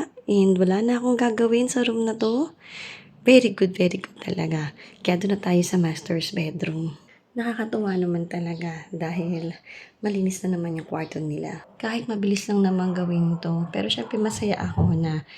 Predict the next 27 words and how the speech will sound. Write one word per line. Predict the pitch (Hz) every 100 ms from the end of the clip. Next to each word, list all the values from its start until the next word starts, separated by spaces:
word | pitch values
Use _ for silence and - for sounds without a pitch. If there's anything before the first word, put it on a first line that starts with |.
| - - 196
nagagawa | 190 180 165 175 170
nila | 170 180 220 254
yung | 247
responsibility | 226 - 196 190 196 190 180 180
nila | 170 165
sa | - 170
paglilinis | 170 165 156 151 151
ng | 165 156
kwarto. | 165 143 151 - 135 - - - - - -
Pasok | 202 - -
tayo | 226 202
sa | 202 -
master | 190 190 - 226
bedroom. | 196 185 180 180 175 175 180 196
Dito | 190 180 269
naman, | 269 254 226 220 220 -
araw-araw, | 214 202 202 202 185 175 180 175 180 - - - 220
yung | 208
higaan | 220 208 202 185
talaga, | 185 180 175 175
hindi | 175 185 190 208
yan | 208
maliligpit. | 180 175 165 - - 185 - - - _ -
Dahil | 196 202 196
ako | -
talaga | - 185 180
magliligpit | 180 170 175 170 165 - 190